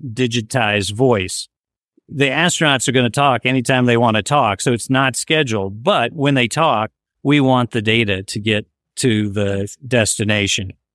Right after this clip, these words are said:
Then the third is best efforts, where it's data that's not critical and it's not transmitted with any kind of guarantees to get there, but it does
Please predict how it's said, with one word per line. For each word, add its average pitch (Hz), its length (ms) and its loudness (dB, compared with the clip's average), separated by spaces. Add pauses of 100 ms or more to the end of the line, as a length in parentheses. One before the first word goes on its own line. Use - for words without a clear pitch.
(260)
Then 147 100 2
the 135 60 2
third 190 320 2 (140)
is 123 340 0
best - 340 0
efforts, 120 640 -2 (380)
where 120 480 2 (120)
it's 135 400 0 (220)
data 151 420 2
that's 120 240 -2
not 151 280 -2
critical 110 640 -2 (280)
and 127 140 0
it's 123 260 -2
not 143 300 0 (260)
transmitted 147 640 0
with 117 180 2
any 131 240 0
kind 127 220 0
of 110 80 0
guarantees 120 720 2
to - 80 -4
get 117 260 -2
there, 101 340 0 (300)
but 139 240 0
it 120 160 0
does 143 460 0